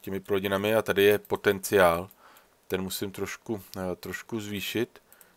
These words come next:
Trošku se musím i této oblasti začít věnovat, abych měl,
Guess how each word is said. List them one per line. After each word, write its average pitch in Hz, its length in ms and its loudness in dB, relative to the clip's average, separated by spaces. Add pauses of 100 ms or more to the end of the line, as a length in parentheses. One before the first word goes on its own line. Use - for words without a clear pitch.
(160)
Trošku 90 360 -12
se - 140 -8
musím 95 280 -10
i 107 100 -10
této 98 360 0
oblasti 95 400 -4
začít 101 320 -6
věnovat, 98 500 0
abych 95 280 -8
měl, 104 300 2